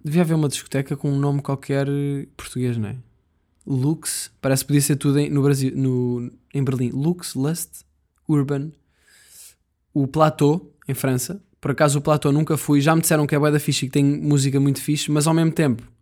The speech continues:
sei que já tá a ficar ali com target de Lust e de Urban, que os putos já estão a ir para lá. Portanto, também já não deve estar como eu ouvi há uns tempos. Ah, pá, portanto,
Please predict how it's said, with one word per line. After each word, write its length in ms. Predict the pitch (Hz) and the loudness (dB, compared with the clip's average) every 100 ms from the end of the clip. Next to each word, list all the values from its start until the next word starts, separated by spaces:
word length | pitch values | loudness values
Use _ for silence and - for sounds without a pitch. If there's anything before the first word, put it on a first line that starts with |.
| - | -14
sei 360 | - - 165 | -8 -2 -2
que 220 | 156 - | -2 -4
já 220 | 156 165 160 | 0 2 2
tá 360 | - 160 139 | 4 6 6
a 60 | 127 | 4
ficar 300 | - 151 147 | 0 0 2
ali 180 | 151 151 | 2 0
com 300 | - 165 156 | 0 0 0
target 720 | - 156 160 151 160 165 143 | 0 2 2 0 -4 -6 -10
de 160 | 135 | -6
Lust 420 | 147 147 156 - - | -2 0 0 -2 -4
e 80 | |
de 80 | 156 | -2
Urban, 360 | 147 120 120 117 - | 0 -2 -4 -8 -12
que 60 | - | -14
os 60 | 127 | -10
putos 220 | 135 123 | -6 -4
já 80 | 135 | -4
estão 120 | 139 | -2
a 60 | |
ir 40 | 131 | -4
para 100 | 147 | -2
lá. 180 | 135 - - - - - - _ | -2 -4 -14 -20 -20 -20 -20 _
Portanto, 320 | - 175 175 | -6 0 2
também 240 | 175 180 180 | 4 4 6
já 160 | 180 | 4
não 160 | 175 175 | 4 2
deve 220 | 185 180 | 2 -2
estar 300 | - 185 180 | 0 0 0
como 420 | 180 190 190 185 | 0 -2 0 2
eu 80 | 180 | 4
ouvi 360 | 175 170 170 180 | 4 2 2 2
há 60 | |
uns 160 | 180 175 | 2 0
tempos. 340 | 156 131 - - _ _ - - - - - - _ _ _ _ - - | 0 -2 -6 -16 _ _ -20 -20 -16 -16 -18 -20 _ _ _ _ -20 -8
Ah, 800 | 156 160 156 156 156 156 156 160 | 0 2 4 2 2 0 -2 -6
pá, 140 | - 202 | -4 -4
portanto, 400 | - 185 180 | 0 0 0